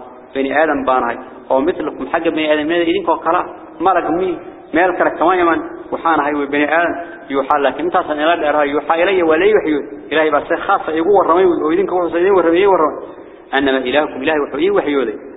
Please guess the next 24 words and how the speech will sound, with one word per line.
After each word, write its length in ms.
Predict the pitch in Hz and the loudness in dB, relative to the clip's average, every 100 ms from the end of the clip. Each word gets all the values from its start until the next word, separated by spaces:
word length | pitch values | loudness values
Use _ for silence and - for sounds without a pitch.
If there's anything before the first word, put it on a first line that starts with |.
| 123 | -8
أنما 220 | 127 131 | -2 -2
إلهكم 460 | 131 156 165 139 135 | 0 0 0 -2 -4
معبود 340 | 127 127 123 | -4 -4 -6
كين 440 | - 190 160 113 - - - | -6 -4 -4 -4 -12 -14 -6
إله 320 | 147 143 123 | -2 -2 -2
واحد 300 | 120 147 131 | -4 -4 -6
يهم 420 | 135 120 110 107 - - - - - - | -4 -4 -6 -8 -12 -20 -20 -20 -20 -8
معبود 340 | - - 220 - | -2 0 0 2
كين 140 | 175 | 2
يهم 340 | 156 147 127 139 | 2 2 0 -2
مت 160 | - | -4
كله 280 | 127 113 98 - - - - - | -4 -4 -4 -12 -20 -20 -14 -4
مت 80 | 185 - | -4 2
كله 140 | 226 | 4
من 220 | 196 165 | 4 2
عبادة 400 | 143 156 143 120 | 4 4 4 0
كله 160 | 131 120 | 0 0
فمن 300 | 120 139 147 | 0 -2 -2
روح 200 | 139 127 | -2 -4
كان 300 | 123 139 139 | -2 -2 0
هذا 140 | 123 | 0
يرجو 540 | 123 151 180 147 143 104 - - - - | 0 2 0 0 -2 -4 -8 -16 -16 -4
مت 120 | 170 | -4
كبقي 540 | - 165 131 110 110 | -2 -2 0 -2 -2